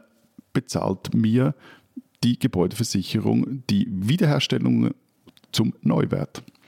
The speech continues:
Und, äh, sogar hat's noch, das ist ein ganz anderes Thema, aber das ist in der Schweiz noch interessant,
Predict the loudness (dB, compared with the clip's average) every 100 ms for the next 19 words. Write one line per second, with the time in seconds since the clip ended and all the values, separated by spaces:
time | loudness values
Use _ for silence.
0 | -20 -20 -18 -12 0 4 4 4 2 2
1 | -2 0 0 2 0 0 -2 -2 -8 -2
2 | 0 0 -2 -2 0 2 2 2 2 2
3 | 2 2 0 -4 -4 -4 -2 -4 -2 -2
4 | -2 -4 -2 -4 -2 -2 -4